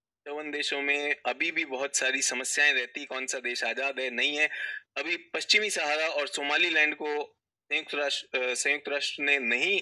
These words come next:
मान्यता दी है। ये विश्व का दूसरा सबसे बड़ा महाद्वीप है और दूसरी सबसे बड़ी आबादी। तो मैं उत्तर देना चाहूंगा सभी लोगों को,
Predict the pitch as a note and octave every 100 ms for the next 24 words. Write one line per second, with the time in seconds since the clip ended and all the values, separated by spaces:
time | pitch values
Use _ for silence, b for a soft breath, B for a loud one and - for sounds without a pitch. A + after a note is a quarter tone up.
0 | C3+ C#3 D3+ D3+ D#3 D3 D3+ E3+ F3 B
1 | B B - D3 C#3 D3 - D3+ D3 C3+
2 | C3+ G3+ G3 F3 D3+ C3+ - C#3 B2+ B2
3 | A#2+ - _ B2 B2+ C#3+ C#3 D3 D#3 D3+
4 | D3+ - B2 A#2 C#3 D#3 D#3 D#3 A#2+ -
5 | C3 A#2 C3+ - - E3+ G#2+ G#2 - -
6 | _ _ _ _ _ _ - E3+ G3 D3+
7 | - D#3+ C3 B2+ B2+ A#2 A#2 D#3 - _
8 | _ _ _ - B2 C3+ A#2 C3+ D3 A2+
9 | -